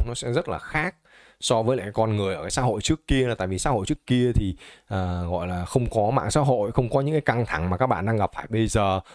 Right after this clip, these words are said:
không có những cái thói quen, những cái sự nghiện ngập của các bạn đang gặp phải bây giờ. Đó, thì nó sẽ rất là khác. Và thực ra là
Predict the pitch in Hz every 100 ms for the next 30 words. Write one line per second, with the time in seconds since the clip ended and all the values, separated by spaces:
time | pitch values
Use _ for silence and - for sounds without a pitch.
0 | - _ 123 113 120 131 147 - 117 147
1 | 127 123 117 123 127 127 135 104 113 101
2 | 107 104 - 104 107 98 110 113 117 110
3 | 101 - 80 110 120 110 104 101 98 -
4 | - - 110 117 151 104 120 147 147 196
5 | 92 - 160 156 113 98 92 _ _ -
6 | 101 107 123 127 120 101 95